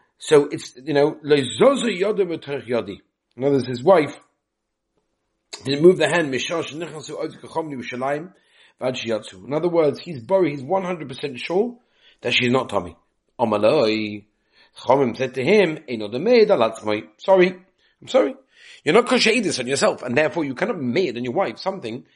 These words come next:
and therefore she's also to you. That's the Mishnah. Let's see. Zug the Heilige Gemara Tana. V'yavar Pikin, right? Even though Lamaisa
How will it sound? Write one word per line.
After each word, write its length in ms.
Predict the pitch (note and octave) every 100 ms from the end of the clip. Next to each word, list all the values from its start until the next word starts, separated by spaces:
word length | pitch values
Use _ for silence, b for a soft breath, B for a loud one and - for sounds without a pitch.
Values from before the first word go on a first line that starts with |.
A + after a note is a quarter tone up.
| b _
and 100 | C3
therefore 140 | F3
she's 180 | E3+ F#3+
also 220 | A#3 A3+
to 140 | F#3 F3
you. 140 | E3 -
That's 160 | D#3
the 60 | -
Mishnah. 300 | G2+ - G#2+ _
Let's 180 | D#3 -
see. 140 | - _ _ _ _ _ _ _ _ _ -
Zug 180 | F3+ A#3
the 60 |
Heilige 380 | F3+ G#3+ B3 A3
Gemara 340 | G#3 A#3+ G3 -
Tana. 340 | F#3+ C#3 - - _ _ _ _ _
V'yavar 480 | A#2+ G3+ C#4+ A3+ C3
Pikin, 420 | A2+ G2 F2+ E2+ - _ _ _ _
right? 280 | G#2 C#3 C#3 _ _ -
Even 260 | D#3 G3 E3
though 120 | D3
Lamaisa 560 | A#2 C3 E3+ - G2+